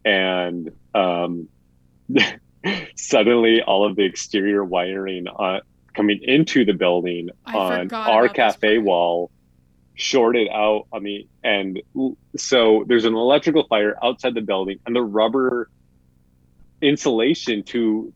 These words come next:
Speaker 1: the, like, high voltage coming into our building, 'cause we had a roastery in there, there was a brewery in the building, this was an old manufacturing space. The electrical fire is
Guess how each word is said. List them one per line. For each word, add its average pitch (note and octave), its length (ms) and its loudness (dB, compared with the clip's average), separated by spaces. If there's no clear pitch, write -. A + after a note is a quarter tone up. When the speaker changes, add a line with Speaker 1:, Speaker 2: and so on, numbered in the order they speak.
Speaker 1:
the, G2+ 340 -2
like, G2+ 260 -4
high B2 340 2
voltage A2 580 -2
coming A2 360 0
into G#2+ 180 2
our G2 60 4
building, G2+ 300 2
'cause E2 80 -8
we A2 80 4
had A#2 80 4
a G2 60 0
roastery B2 640 0
in A2 100 -4
there, G2+ 220 -4
there G2 100 0
was F#2 140 -2
a F2+ 40 -6
brewery B2+ 460 2
in G#2 80 -2
the F#2+ 80 -4
building, F2+ 680 -4
this F#2+ 200 -4
was A2+ 140 0
an A2+ 100 2
old A2 360 2
manufacturing G2+ 1040 -2
space. E2+ 600 -4
The A2+ 160 4
electrical B2 720 4
fire G#2 480 2
is G2 420 -2